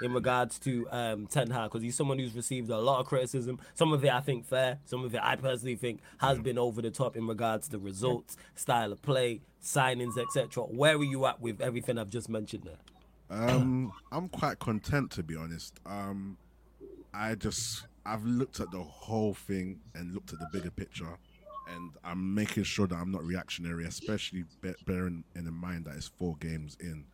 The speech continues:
Speaker 2: I think Ten Hag has done a brilliant job based on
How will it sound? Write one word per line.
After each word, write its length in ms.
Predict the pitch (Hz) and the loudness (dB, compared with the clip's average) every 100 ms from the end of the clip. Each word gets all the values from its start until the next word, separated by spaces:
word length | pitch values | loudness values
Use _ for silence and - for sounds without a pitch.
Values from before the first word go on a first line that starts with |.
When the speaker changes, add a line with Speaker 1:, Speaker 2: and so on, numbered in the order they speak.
| - - - | -14 -14 -12
Speaker 2:
I 120 | 87 | -8
think 260 | 104 113 98 | -4 -4 -4
Ten 220 | - 95 | -2 -2
Hag 240 | 92 101 87 | 0 0 0
has 100 | 78 | -2
done 240 | 95 92 | -2 -2
a 80 | 87 | -2
brilliant 540 | - 95 98 95 82 | 0 2 4 4 0
job 260 | - 92 87 - - - - - - - - - | 2 2 2 -4 -14 -20 -20 -20 -20 -20 -18 -4
based 280 | 101 95 - | 0 0 0
on 140 | 90 | 0